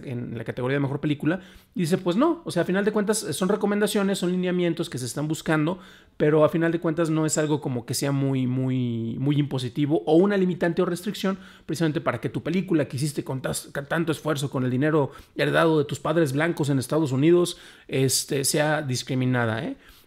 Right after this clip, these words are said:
Y, y es curioso porque igual uno puede decir, "Ay, claro, eso suena muy cliché", pero por ejemplo una película de Martin Scorsese, eh, pues hagan revisión sobre el cast, el, <laughs> se le ha criticado mucho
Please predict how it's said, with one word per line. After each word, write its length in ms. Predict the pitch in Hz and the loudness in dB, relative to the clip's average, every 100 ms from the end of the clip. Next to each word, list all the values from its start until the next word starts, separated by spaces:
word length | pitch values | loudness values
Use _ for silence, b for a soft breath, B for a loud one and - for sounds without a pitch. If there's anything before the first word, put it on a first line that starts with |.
| - | -2
Y, 100 | 226 | 0
y 120 | 233 | 0
es 100 | 254 | 0
curioso 320 | 262 277 220 | 2 2 2
porque 200 | 175 165 | 0 0
igual 180 | 170 190 | 2 4
uno 200 | 202 196 | 4 2
puede 180 | 196 202 | 2 4
decir, 260 | 175 185 | 4 2
"Ay, 140 | 170 196 | 2 0
claro, 320 | 196 180 143 | 0 2 0
eso 160 | 143 156 | -2 -4
suena 220 | 160 160 | -2 0
muy 160 | 170 | 0
cliché", 380 | 170 180 170 202 | 0 -4 -2 -2
pero 160 | 151 143 | -2 -2
por 100 | 143 | 0
ejemplo 140 | 170 | 2
una 140 | 185 180 | 2 2
película 280 | 170 180 | 2 2
de 60 | 151 | 4
Martin 300 | 160 165 165 | 2 0 -2
Scorsese, 540 | - 151 175 139 185 B B B B - | -2 -2 0 0 -2 B B B B -4
eh, 360 | 147 143 143 | -2 0 -2
pues 380 | 147 139 131 143 | -2 -2 -2 -2
hagan 240 | 156 175 180 | 0 2 2
revisión 320 | 156 175 170 | 2 0 0
sobre 180 | 170 156 | 0 0
el 80 | |
cast, 320 | - 175 185 156 | 2 2 2 0
el, 640 | 143 131 135 131 131 160 180 | 0 0 0 -2 -2 4 4
<laughs> 80 | 185 | 4
se 180 | - 190 | 2 2
le 80 | 208 | 2
ha 20 | |
criticado 340 | 196 - 180 | 2 2 4
mucho 420 | 180 180 185 185 | 6 4 4 0